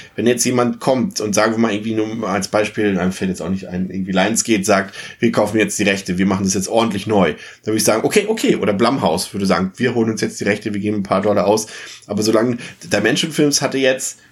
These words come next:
so viele Jahre, und die jetzt sind ja fast schon Jahrzehnte,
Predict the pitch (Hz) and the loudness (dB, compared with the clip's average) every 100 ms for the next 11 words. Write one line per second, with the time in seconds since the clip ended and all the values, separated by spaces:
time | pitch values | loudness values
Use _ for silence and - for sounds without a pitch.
0 | _ _ 117 156 226 - 185 170 160 113 | _ _ 0 2 2 -2 0 2 4 4
1 | 110 113 95 90 92 _ _ - 95 110 | 2 2 2 0 -2 _ _ -12 -10 -10
2 | 110 107 113 110 98 226 110 95 87 143 | -10 -8 -2 -2 0 -2 0 0 2 0
3 | 135 98 | 2 0